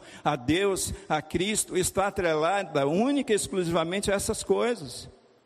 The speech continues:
Quantas vezes nós damos júbilos ao nosso Deus por lembrarmos que nós não ficamos desamparados, amados, que nós temos um Salvador,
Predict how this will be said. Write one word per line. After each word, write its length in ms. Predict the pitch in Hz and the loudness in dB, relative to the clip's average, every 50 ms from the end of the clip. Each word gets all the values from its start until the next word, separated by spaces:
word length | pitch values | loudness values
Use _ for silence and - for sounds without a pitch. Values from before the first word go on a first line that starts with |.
| _ _ _ _ _ _ _ _ _ _ _ _ _ _ _ _ _ _ _ _ _ _ _ _ _ _ _ _ _ _ _ _ _ _ _ _ _ _ _ - - _ | _ _ _ _ _ _ _ _ _ _ _ _ _ _ _ _ _ _ _ _ _ _ _ _ _ _ _ _ _ _ _ _ _ _ _ _ _ _ _ -20 -20 _
Quantas 420 | - 185 226 254 247 254 214 165 160 | 2 2 2 4 2 0 0 2 2
vezes 400 | 202 233 247 214 208 190 156 165 | 2 2 4 2 0 -2 -2 0
nós 500 | 180 190 208 226 226 220 196 - - 185 - - - - - - - - _ - - 127 | 0 2 2 2 2 0 -2 -4 -6 -8 -12 -14 -20 -20 -20 -20 -20 -20 _ -14 -14 -12
damos 500 | 165 160 131 135 208 247 262 247 226 214 | -10 -4 2 2 2 2 2 -2 -2 -2
júbilos 1120 | 160 135 135 127 147 143 190 262 294 302 285 196 180 170 156 147 131 123 - - - - - | -2 -2 -2 -2 0 2 4 4 4 2 2 0 0 2 2 2 2 0 -2 -4 -6 -6 -2
ao 160 | - 175 175 | 0 0 0
nosso 460 | 151 156 185 214 240 - - - 175 | 2 2 2 2 2 0 0 -2 -2
Deus 580 | 143 127 160 185 233 233 202 156 - - - 113 - - - - - - _ | 0 0 2 2 2 2 0 -4 -6 -6 -10 -10 -12 -14 -18 -20 -20 0 _
por 220 | - 226 233 214 | 4 4 4 2
lembrarmos 1000 | 208 208 208 190 160 143 156 175 202 220 240 233 214 185 151 139 135 - - - - - - - - | 2 0 0 0 0 0 2 2 4 4 2 2 0 -2 -2 -2 -2 -2 -4 -6 -8 -14 -20 -20 -6
que 160 | - 208 202 | -2 -2 0
nós 440 | 180 170 170 196 214 240 226 - - | 2 2 2 4 2 2 2 0 -2
não 320 | 185 190 180 202 226 247 | -2 0 0 2 2 0
ficamos 540 | 233 - 247 220 - 233 247 254 240 214 190 | -2 -4 -8 -4 2 2 2 2 2 -4 0
desamparados, 1000 | 185 214 214 196 220 226 214 - 220 202 208 214 220 233 240 - 208 190 156 160 | 2 2 2 2 0 0 2 2 2 2 2 2 2 2 2 0 -4 -6 -2 0
amados, 540 | 151 139 123 117 117 117 - - - - - - - _ _ _ _ _ _ _ | 0 0 0 -2 -4 -4 -8 -8 -8 -10 -12 -14 -16 _ _ _ _ _ _ _
que 140 | - - 214 | -2 0 0
nós 320 | 196 214 226 226 - - | 2 2 0 0 0 -2
temos 420 | - - 233 262 269 254 247 202 175 | 0 0 0 2 2 0 0 0 0
um 100 | 214 190 | 0 0
Salvador, 840 | - - 190 202 - 185 156 131 123 156 190 185 185 180 - - | 0 0 0 2 2 0 0 2 0 0 2 2 0 -2 -4 -12